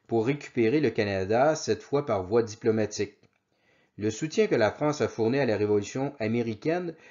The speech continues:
ne lui a strictement rien rapporté. La France s'est lourdement endettée dans la guerre d'Amérique. Cette dette deviendra l'une des causes de la Révolution de mille sept cent quatre-vingt-neuf.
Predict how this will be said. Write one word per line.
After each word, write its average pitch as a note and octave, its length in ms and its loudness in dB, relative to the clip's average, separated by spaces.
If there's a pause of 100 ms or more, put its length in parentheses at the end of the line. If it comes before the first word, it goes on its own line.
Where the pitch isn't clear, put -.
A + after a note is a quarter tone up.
(160)
ne A2+ 120 2
lui A#2+ 220 4
a C#3+ 60 2
strictement C#3 720 0
rien G2 280 -2
rapporté. G2 600 -6 (560)
La F#2 140 -2
France B2+ 320 0
s'est G2+ 140 0
lourdement A#2 600 2
endettée G#2 500 0
dans A2+ 140 2
la G2 140 0
guerre G#2+ 200 2
d'Amérique. G2+ 520 -4 (420)
Cette F2+ 380 -4
dette C#3 360 -2 (220)
deviendra G#2+ 560 0
l'une C3 220 0
des G2 140 2
causes C#3 380 0
de G#2 80 -2
la G2 140 0
Révolution G2+ 540 -2
de A2+ 100 -2
mille G#2+ 180 -4
sept G#2 200 -4
cent - 120 -6
quatre-vingt-neuf. G#2+ 800 -2